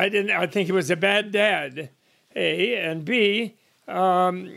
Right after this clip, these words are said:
and yet you say he's omnipotent, and then it makes no sense to me. And so why do you say that? Well, because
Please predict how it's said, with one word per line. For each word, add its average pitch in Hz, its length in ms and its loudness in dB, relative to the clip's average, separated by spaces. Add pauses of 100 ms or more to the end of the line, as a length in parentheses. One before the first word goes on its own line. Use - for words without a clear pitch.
(160)
and 185 300 -2
yet 208 180 2
you 220 140 0
say 226 200 2
he's 185 140 2
omnipotent, 185 720 -2
and 156 260 -6
then 180 160 -4
it 185 80 -6
makes 208 240 -4
no 220 80 -6
sense 175 320 -4
to 165 100 -12
me. 123 220 -10
And 139 300 -8
so 139 380 -6
why 170 220 0
do 196 80 -4
you 175 100 -2
say 170 180 -4
that? 123 240 -8
Well, 226 240 4
because 196 460 -2